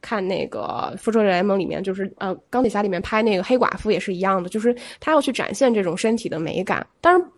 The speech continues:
不否认啊，就是身体一定是有美感的，只是说你看它呈现的方式，它是在以哪种视角、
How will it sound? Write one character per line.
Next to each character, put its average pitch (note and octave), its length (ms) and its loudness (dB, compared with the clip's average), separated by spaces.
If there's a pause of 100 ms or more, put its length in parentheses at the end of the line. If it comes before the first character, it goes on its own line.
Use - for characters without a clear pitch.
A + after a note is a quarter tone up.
(100)
不 - 80 4
否 - 220 2
认 F3 140 4
啊， D#3+ 160 -2
就 A3+ 100 -2
是 A3+ 60 0
身 C4+ 180 4
体 F#3 160 -4
一 F3+ 40 -6
定 A#3+ 120 4
是 B3 80 2
有 G3 60 2
美 E3 180 -2
感 F#3+ 240 -2
的， - 100 -8 (380)
只 F#3 140 -2
是 G#3 80 6
说 C#4 200 6
你 F3 160 2
看 B3 180 -4
它 A#3+ 120 0
呈 G3+ 200 -2
现 B3 120 2
的 G#3 80 2
方 A#3+ 240 2
式， A3+ 180 -4
它 G3 160 -4
是 A#3 160 -4
在 A#3+ 200 0
以 F3 100 0
哪 F3 160 -2
种 G3+ 140 2
视 - 240 0
角、 - 240 0